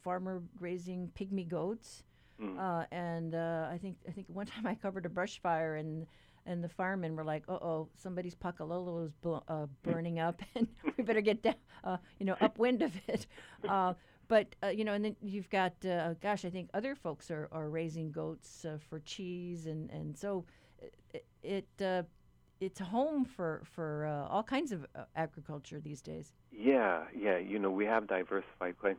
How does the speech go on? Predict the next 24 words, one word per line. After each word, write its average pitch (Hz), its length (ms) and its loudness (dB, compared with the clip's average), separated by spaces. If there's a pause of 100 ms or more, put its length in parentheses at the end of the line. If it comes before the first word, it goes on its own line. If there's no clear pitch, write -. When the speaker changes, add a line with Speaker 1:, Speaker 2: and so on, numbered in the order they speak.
Speaker 2:
a 92 60 0
lot. 90 220 2 (360)
And 95 200 -2
that, 147 300 0
um, 90 280 0 (160)
I 107 100 0 (100)
think - 140 -8
a 127 80 2
lot 113 240 6
of 123 140 2
it, 135 140 0 (1000)
there's, 95 180 2 (600)
there's 98 180 0 (220)
plus 127 140 4 (100)
and - 80 -6
minus, 95 240 0 (460)
is 95 140 2 (100)
the 85 80 0
diversity. 95 720 2
One 87 160 -4
of 78 120 -2
the - 60 -12
biggest - 300 -2 (120)
changes 85 380 0